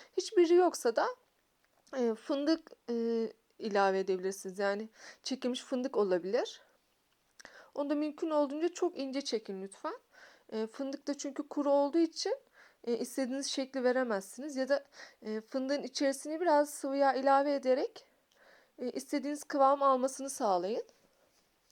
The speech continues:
Evet, istediğimiz kıvamımızı da güzel bir şekilde elde ettik.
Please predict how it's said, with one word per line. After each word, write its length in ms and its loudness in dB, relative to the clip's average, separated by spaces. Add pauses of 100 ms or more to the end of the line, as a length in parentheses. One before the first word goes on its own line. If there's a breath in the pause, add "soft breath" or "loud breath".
(960)
Evet, 360 -4
istediğimiz 500 -10
kıvamımızı 600 -6
da 140 -4 (160)
güzel 280 -2
bir 60 -4
şekilde 320 -4
elde 220 -2
ettik. 460 -8